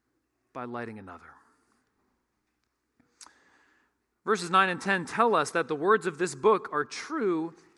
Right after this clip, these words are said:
and beautiful. But as you have no doubt experienced over the past several months, these words are not always pleasant.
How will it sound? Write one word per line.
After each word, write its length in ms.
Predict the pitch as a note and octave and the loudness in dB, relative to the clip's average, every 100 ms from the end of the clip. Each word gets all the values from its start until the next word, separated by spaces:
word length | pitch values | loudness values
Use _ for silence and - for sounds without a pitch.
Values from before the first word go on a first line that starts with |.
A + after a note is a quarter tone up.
| _ | _
and 200 | F3+ F3+ | -8 -4
beautiful. 480 | G#3 D4 B3+ D#3 D2+ - _ _ _ _ _ _ | 0 2 0 -4 -14 -18 _ _ _ _ _ _
But 340 | A#2 G3+ C4 A3 | 0 4 6 4
as 180 | F#3 | 0
you 120 | F3+ D4+ | 2 2
have 180 | A#3 | 2
no 160 | G3 A3+ | 0 2
doubt 220 | A3 G#3+ | 6 4
experienced 440 | G3 - D4+ E4+ - | 2 -4 -2 -2 -2
over 140 | E3+ | -4
the 60 | D#3+ | 0
past 260 | F#3+ F3 | 2 2
several 240 | F#3+ F3 E3 | 0 -2 0
months, 300 | B3 A#3+ - | 0 0 -4
these 260 | A3 G#3 | -6 -6
words 380 | G#3 C#4 C4+ G#3+ | -4 -4 -2 -4
are 160 | B3 G#3 | -2 0
not 160 | G#3+ | 2
always 320 | G#3+ G3+ G3+ | 2 0 -2
pleasant. 800 | C#3+ - - E3+ A2+ - _ - | -4 -14 -12 -12 -12 -20 _ -20